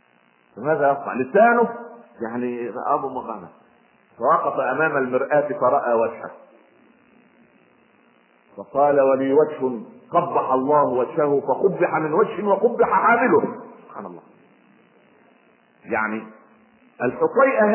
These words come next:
هذا يعيش بيننا اليوم في كثير من الأسر. كيف؟ الأخت المسلمة تعيش في بحبوحة من العيش وفي ستر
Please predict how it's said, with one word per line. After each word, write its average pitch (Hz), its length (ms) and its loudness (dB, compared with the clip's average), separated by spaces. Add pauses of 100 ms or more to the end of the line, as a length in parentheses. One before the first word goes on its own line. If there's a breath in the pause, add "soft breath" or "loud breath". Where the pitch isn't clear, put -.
هذا 196 160 2
يعيش 175 360 2
بيننا 143 380 0
اليوم 131 400 0 (120)
في 117 80 -6
كثير 151 280 -2
من 139 120 -4
الأسر. 139 360 -2 (640)
كيف؟ 165 240 2 (1400)
الأخت - 340 -2
المسلمة 113 480 -6 (640)
تعيش 196 220 -2
في 151 120 -8
بحبوحة 139 440 -4
من 113 120 -6
العيش 101 280 -6 (1400)
وفي - 200 -12
ستر - 280 -2